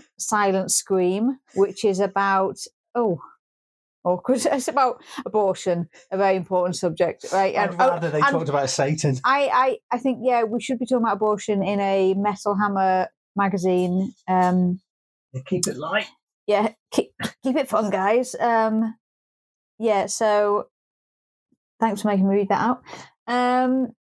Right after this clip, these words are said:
Speaker 1: let me see, let me see, let me see. Great Guns. Can you guys tell me the L A Guns mailing address? Because I want to <laughs> write to Kelly Nichols, the greatest ba-, bass player since Gene Simmons, on the subject of Kiss.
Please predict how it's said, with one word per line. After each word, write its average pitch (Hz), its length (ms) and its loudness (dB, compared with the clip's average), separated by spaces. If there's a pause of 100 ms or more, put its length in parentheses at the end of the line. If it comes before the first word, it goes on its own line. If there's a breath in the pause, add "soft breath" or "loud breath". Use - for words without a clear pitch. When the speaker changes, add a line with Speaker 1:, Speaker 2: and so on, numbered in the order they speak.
(260)
Speaker 1:
let 226 100 0
me 220 80 2
see, 180 540 2
let 185 160 -2
me 196 140 0
see, 180 440 0
let 180 160 0
me 185 120 2
see. 185 320 0
Great 190 320 2
Guns. 170 400 0 (1000 loud breath)
Can 285 100 0
you 359 120 0
guys 320 300 0
tell 269 260 0
me 185 500 0 (220)
the 233 120 0
L 262 100 2
A 247 80 2
Guns 226 380 0
mailing 208 440 2
address? 160 600 -2 (320)
Because 233 240 -2
I 240 40 4
want 254 240 0
to 226 100 -2
<laughs> - 0 -
write 220 420 0
to 226 100 -2
Kelly 190 360 0
Nichols, 190 640 0
the 180 120 0
greatest 185 560 0
ba-, 185 220 2 (180)
bass 196 220 2
player 196 540 0
since 196 320 0
Gene 180 240 0
Simmons, 196 600 0 (460)
on 269 120 0
the 262 60 -2
subject 320 440 -2
of 190 80 -6
Kiss. - 360 0